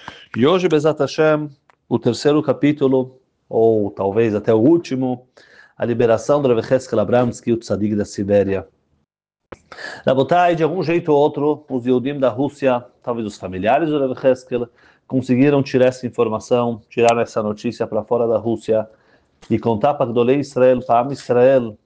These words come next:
que vivia fora da Rússia, o que que tá acontecendo, que o Rav de Slut, Rav Cheskel Abramsky, tá preso na Sibéria, que ele tá passando esse inferno, que ele recebeu um Gzar Din de cinco anos.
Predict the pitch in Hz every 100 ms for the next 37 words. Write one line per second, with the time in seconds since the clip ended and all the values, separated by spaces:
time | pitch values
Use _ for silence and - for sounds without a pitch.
0 | _ _ _ 113 110 110 123 120 135 143
1 | 127 104 - - 113 101 123 127 - 113
2 | 110 _ _ _ - 123 123 117 107 107
3 | - 123 110 117 107 - 117 151 165 135
4 | - 143 135 127 120 110 - 135 - 123
5 | 104 117 113 113 110 110 _ _ _ -
6 | 110 123 120 110 107 104 107 98 110 107
7 | 107 104 - - 110 104 110 107 104 107
8 | 104 - 95 120 120 107 107 104 _ _
9 | _ - _ 143 139 139 135 135 120 160
10 | 165 123 110 143 127 110 151 143 127 -
11 | - 151 - 123 123 117 113 -